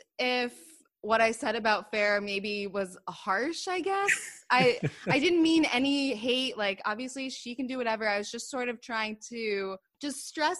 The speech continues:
Speaker 1: how flabbergasted and how random of a relationship <laughs> this is. And just, I was just so surprised that Enes Kanter and Farrah Abraham not only know each other, but are clearly very good friends.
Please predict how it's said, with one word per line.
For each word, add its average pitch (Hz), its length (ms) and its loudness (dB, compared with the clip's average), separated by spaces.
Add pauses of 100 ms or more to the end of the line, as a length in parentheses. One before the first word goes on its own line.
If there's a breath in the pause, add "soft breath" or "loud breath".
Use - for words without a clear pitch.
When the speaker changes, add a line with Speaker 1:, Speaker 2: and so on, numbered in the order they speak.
Speaker 1:
how 277 200 2
flabbergasted 311 1200 0
and 254 120 -2
how 226 520 0
random 294 720 0
of 226 120 -2
a 226 100 -2
relationship 240 840 -2
<laughs> - 80 -14
this 392 220 -2
is. 339 400 -2
And 254 100 -2
just, 254 300 -10 (340 loud breath)
I 302 60 2
was 330 100 2
just 349 180 -6
so 415 120 2
surprised 226 840 0
that 196 300 2
Enes 294 280 0
Kanter 285 260 -2
and 233 120 -4
Farrah 208 220 0
Abraham 202 420 -4 (320 soft breath)
not 330 160 2
only 359 240 0
know 302 240 2
each 320 160 -2
other, 185 300 0
but 196 160 -2
are 185 300 0 (280)
clearly 240 440 0
very 190 260 0
good 165 200 -6
friends. - 280 -12